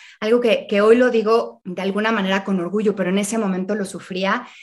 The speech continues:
es, tuve mucho rechazo a lo, hacia lo que somos los seres humanos. Hoy lo entiendo desde una perspectiva diferente, pero en ese entonces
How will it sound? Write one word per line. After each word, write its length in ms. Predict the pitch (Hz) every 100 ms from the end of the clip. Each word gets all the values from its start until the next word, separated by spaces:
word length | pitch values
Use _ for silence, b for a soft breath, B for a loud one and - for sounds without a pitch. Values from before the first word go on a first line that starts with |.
| B B B -
es, 440 | 240 240 - - _ 196 -
tuve 260 | - 277 277
mucho 520 | 262 262 294 294 277
rechazo 560 | 247 233 226 208 214 233
a 60 |
lo, 120 | 226 196
hacia 280 | 190 -
lo 140 | 190 185
que 100 | 190
somos 300 | 208 214 214
los 120 | 196
seres 340 | 196 180 185
humanos. 720 | 175 170 165 160 160 - - _
Hoy 140 | 202
lo 100 | 226
entiendo 500 | 226 214 214 208 208
desde 180 | 202 180
una 160 | 185 185
perspectiva 540 | 185 - - 190 185
diferente, 520 | 185 - 170 175 170
pero 200 | 165 180
en 100 | 190
ese 220 | 233 285 294
entonces 680 | 269 226 214 202 214 330